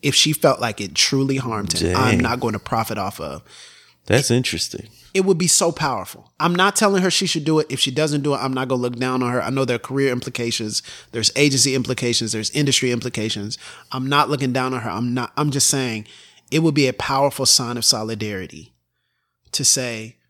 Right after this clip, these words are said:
Speaker 1: in this particular case, everybody else has their, what, what's the precedent? What other movies should they let give them, give awards back? Those movies can handle those movies. I'm hearing this.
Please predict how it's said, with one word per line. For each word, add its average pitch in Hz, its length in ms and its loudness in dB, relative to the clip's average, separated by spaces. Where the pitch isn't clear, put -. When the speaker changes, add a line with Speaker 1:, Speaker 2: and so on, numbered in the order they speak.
Speaker 1:
in 147 160 0
this 160 180 0
particular 185 380 0
case, 185 340 -2
everybody 185 580 2
else 170 240 2
has 143 280 -2
their, 143 180 0
what, - 300 0
what's 247 220 2
the - 60 -2
precedent? 240 500 2
What 269 160 4
other 269 240 4
movies 226 680 4
should 214 240 2
they 208 220 4
let 190 400 0
give 208 200 0
them, 208 140 -2
give 214 180 0
awards 208 280 2
back? 175 240 -2
Those 160 380 2
movies 185 240 0
can 151 140 -2
handle 143 240 -2
those 127 260 -4
movies. 90 340 -8
I'm 185 220 2
hearing 185 440 2
this. 117 360 0